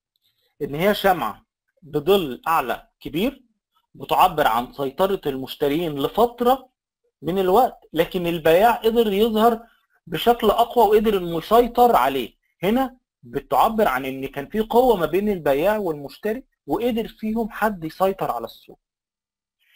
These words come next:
شمعة رقم ستة هي تقريبًا شبه رقم تلاتة، بس الفرق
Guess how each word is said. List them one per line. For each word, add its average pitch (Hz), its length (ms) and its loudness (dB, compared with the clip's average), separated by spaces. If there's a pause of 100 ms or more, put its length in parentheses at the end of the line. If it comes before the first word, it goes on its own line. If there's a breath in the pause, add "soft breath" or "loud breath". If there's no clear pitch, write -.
(480 soft breath)
شمعة 269 360 2
رقم 285 300 0
ستة - 440 -2 (460)
هي 156 140 2
تقريبًا 170 680 -2
شبه 180 640 0
رقم 151 500 -4
تلاتة، 185 360 0
بس - 360 -4
الفرق 147 640 -4